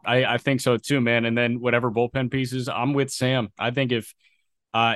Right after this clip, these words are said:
i-, if Loup goes somewhere else, he might find success. If Tepera goes somewhere else, he might find success. You're not gonna get anything for David Fletcher. You're not gonna get anything for, you know, whoever rando you're running out there to, to play center field while Trout's out.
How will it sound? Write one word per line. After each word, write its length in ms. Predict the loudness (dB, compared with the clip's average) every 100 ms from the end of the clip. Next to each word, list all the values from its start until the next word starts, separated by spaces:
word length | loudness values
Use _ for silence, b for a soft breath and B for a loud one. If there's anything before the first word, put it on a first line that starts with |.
| -2
i-, 200 | -6 -4
if 180 | -4 -2
Loup 420 | 4 6 4 4
goes 480 | 6 6 6 4 0
somewhere 520 | 0 2 2 2 2 2
else, 420 | 0 0 -4 -14
he 180 | -8 -2
might 240 | -2 0
find 300 | 0 0 -2
success. 520 | -6 -2 0 0 -4 -10
If 160 | -6
Tepera 520 | -6 -2 6 8 8
goes 280 | 8 6 4
somewhere 380 | 2 4 4 4
else, 500 | 4 4 2 -8 -14 _ _ _
he 80 | 0
might 240 | 0 0
find 280 | 2 2 2
success. 680 | -2 -4 2 2 2 -4 -18 _ _ _ _
You're 140 | -6 -2
not 160 | 0
gonna 140 | 0 0
get 160 | 0
anything 320 | 0 0 -2
for 100 | -2
David 320 | 0 0 0 -2
Fletcher. 520 | -4 -2 -2 -4 -6 -10
You're 140 | -8
not 240 | 0 2 4
gonna 140 | 4
get 180 | 6 6
anything 480 | 4 2 0 0 0
for, 360 | 0 0 0 b b _
you 80 | 2
know, 180 | 4 2
whoever 500 | 2 4 6 6 6
rando 600 | 4 6 4 4 4 4
you're 180 | 4 2
running 320 | 0 0 -2
out 200 | -2 -2
there 220 | -2 -2 -2
to, 200 | -4 -6
to 140 | -8
play 240 | -2 0
center 360 | 0 0 0 0
field 340 | 0 2 2
while 200 | 2 -2
Trout's 440 | -2 -2 0 0 0
out. 340 | 0 0 -2